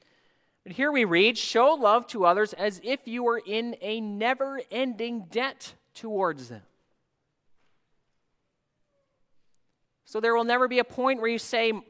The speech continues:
"Well, my debt of love I owe to someone else is, is, it's all paid up.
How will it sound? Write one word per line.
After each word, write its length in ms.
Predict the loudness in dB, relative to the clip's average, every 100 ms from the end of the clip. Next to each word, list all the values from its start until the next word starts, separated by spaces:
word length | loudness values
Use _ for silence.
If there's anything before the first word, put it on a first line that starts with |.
| _
"Well, 160 | 0 4
my 120 | 4
debt 260 | 4 2 4
of 240 | 2 2
love 560 | 2 6 6 4 0 -20 _ _
I 200 | 0 0
owe 300 | 2 2 2
to 120 | -2
someone 320 | -8 -6 -4 0
else 500 | 0 0 -4 -14 -12
is, 340 | -8 -8 -10 -12
is, 360 | -12 -12 -16 -20 _ _ _
it's 100 | -4
all 140 | -4
paid 280 | -4 -8 -4
up. 200 | -4 -6